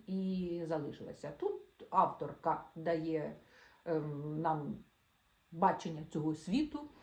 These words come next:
дистопійного чи антиутопійного, як можна сказати, в якому, в світ, в якому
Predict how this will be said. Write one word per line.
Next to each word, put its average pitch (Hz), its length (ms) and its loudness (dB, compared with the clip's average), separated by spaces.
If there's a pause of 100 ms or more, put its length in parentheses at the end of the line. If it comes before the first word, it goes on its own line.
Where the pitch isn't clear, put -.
(440)
дистопійного 214 840 2
чи - 220 -8
антиутопійного, 190 840 0
як 220 80 -6
можна 185 240 -4
сказати, 165 480 -6
в 151 40 -4
якому, 160 420 -2
в - 100 -10
світ, - 340 -4
в - 20 -14
якому 254 360 0